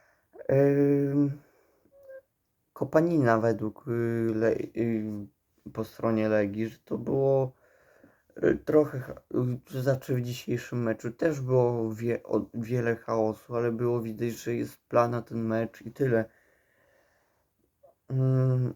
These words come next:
Legia przeważała ten mecz, powiem tak otwarcie. Według mnie Legia grała lepiej dzisiaj.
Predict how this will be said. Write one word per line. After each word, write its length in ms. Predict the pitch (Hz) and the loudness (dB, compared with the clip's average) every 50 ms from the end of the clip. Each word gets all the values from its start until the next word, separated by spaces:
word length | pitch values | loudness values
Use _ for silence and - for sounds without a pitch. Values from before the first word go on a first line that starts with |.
| - - | -6 0
Legia 680 | 123 131 135 123 127 139 139 135 135 127 127 123 - - _ _ _ _ _ _ _ _ | 2 2 2 2 2 4 4 4 4 4 2 0 -2 -8 _ _ _ _ _ _ _ _
przeważała 800 | - - - 170 170 180 170 165 170 156 131 120 113 120 127 | -10 -6 -4 -2 0 0 0 0 2 4 4 4 4 2 0
ten 260 | 127 - - 107 98 | -2 -2 -2 0 0
mecz, 260 | 98 87 85 - - - | 0 0 -2 -4 -8 -4
powiem 400 | _ 110 110 107 110 110 107 101 | _ 0 2 2 2 0 -2 -2
tak 220 | - 107 101 - | -2 -4 -4 -2
otwarcie. 580 | - 101 98 - - 95 92 90 - - - 98 | -4 -4 -4 -2 -2 -2 -2 -2 -4 -8 -10 0
Według 440 | 107 127 135 127 120 110 - - | 2 2 2 4 0 -4 -4 -6
mnie 300 | - 104 104 107 110 123 131 - _ _ _ _ _ _ _ _ _ _ _ _ _ | -4 -2 -2 -2 -2 -4 -6 -12 _ _ _ _ _ _ _ _ _ _ _ _ _
Legia 720 | - 113 117 117 110 104 113 120 120 117 113 113 113 113 - - _ _ _ _ _ _ _ _ _ _ _ _ _ _ _ _ _ _ | 0 2 2 2 0 0 0 0 0 2 2 2 0 0 -2 -6 _ _ _ _ _ _ _ _ _ _ _ _ _ _ _ _ _ _
grała 420 | 107 104 113 117 117 113 117 110 110 | -8 -2 4 4 6 6 6 6 6
lepiej 340 | 101 101 - - 101 95 | 4 2 0 -6 -8 -8
dzisiaj. 380 | 90 95 92 - - 87 92 - | -8 -10 -14 -14 -14 -14 -14 -14